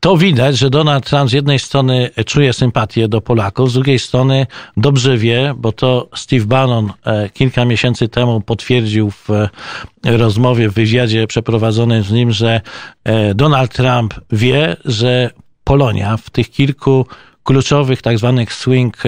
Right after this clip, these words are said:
states, tam gdzie, e, pięćdziesiąt na pięćdziesiąt procent mniej więcej były głosy, a mówimy o Pensylwanii, Wisconsin, Michigan, e, w mniejszym stopniu Ohio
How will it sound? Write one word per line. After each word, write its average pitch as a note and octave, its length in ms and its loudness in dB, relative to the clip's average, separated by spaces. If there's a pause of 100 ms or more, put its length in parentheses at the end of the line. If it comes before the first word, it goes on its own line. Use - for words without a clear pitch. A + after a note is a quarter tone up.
states, B2 360 -2
tam A2 200 -2
gdzie, A2 320 0 (280)
e, G2 340 -6 (260)
pięćdziesiąt B2 680 0
na A2 100 -4
pięćdziesiąt A#2 460 0
procent A2+ 360 0
mniej G#2+ 140 0
więcej A2 420 0 (440)
były A#2 220 2
głosy, C3+ 420 0
a A2+ 80 0
mówimy A2+ 560 0
o G#2+ 140 -4
Pensylwanii, B2+ 1000 0
Wisconsin, B2 560 0
Michigan, A#2 560 0
e, G#2 40 -4 (1300)
w - 40 -6
mniejszym C#3 300 2
stopniu B2+ 400 -2
Ohio C3+ 500 0